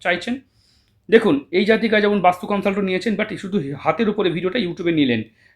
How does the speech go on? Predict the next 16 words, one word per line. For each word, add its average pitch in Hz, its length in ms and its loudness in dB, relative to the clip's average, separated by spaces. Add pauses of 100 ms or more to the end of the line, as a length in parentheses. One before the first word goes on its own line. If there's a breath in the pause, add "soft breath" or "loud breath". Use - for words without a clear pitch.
ঠিক 226 200 0
আছে? - 140 -2 (560)
দেখতে 175 260 -4
পাচ্ছেন 220 280 2 (260)
এই 220 80 0 (120)
যে, 226 100 4 (220)
এই 190 220 -2 (100)
যে, 214 100 0 (320)
এই 208 160 2
যে 208 80 0
রেখাগুলো, 175 440 0 (120)
এগুলো 180 260 0
অ্যাঞ্জেল 165 440 2
লাইন, 180 180 4 (120)
এগুলো 165 160 0 (100)
কিন্তু 175 200 -6